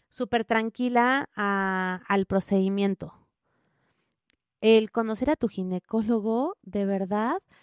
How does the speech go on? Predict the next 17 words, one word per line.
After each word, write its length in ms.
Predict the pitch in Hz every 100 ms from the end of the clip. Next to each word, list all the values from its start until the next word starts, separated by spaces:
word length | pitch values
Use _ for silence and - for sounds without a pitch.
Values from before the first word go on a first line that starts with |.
| _ -
es 220 | 233 -
como 280 | 277 254 190
la 160 | 185
del 160 | 180 185
pelo, 420 | 208 208 190 175 _ _
¿no? 240 | 185 233 - -
Que 500 | 196 185 185 180 180
no 100 | 214
la 180 | 240 220
dejas 320 | 208 226 -
por 260 | 175 170
nada. 380 | 185 190 196 269 - - -
Así 320 | - 202 254 262
mismo 300 | 254 254 254
con 180 | 214
el 100 | 180
ginecólogo, 920 | - 185 180 - 202 208 196 202 214